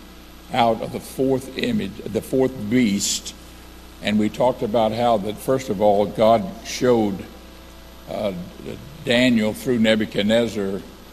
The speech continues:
what is known as the time of the Gentile. We talked to you about that. I'm gonna put this chart up here again. It's a timeline chart. Let me get the focus here for us. And, uh,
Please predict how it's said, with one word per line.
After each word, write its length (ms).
what 260
is 340
known 360
as 280
the 300
time 380
of 80
the 100
Gentile. 800
We 80
talked 320
to 60
you 140
about 380
that. 220
I'm 160
gonna 160
put 260
this 180
chart 380
up 140
here 160
again. 420
It's 120
a 40
timeline 760
chart. 480
Let 100
me 80
get 220
the 60
focus 520
here 180
for 300
us. 240
And, 360
uh, 240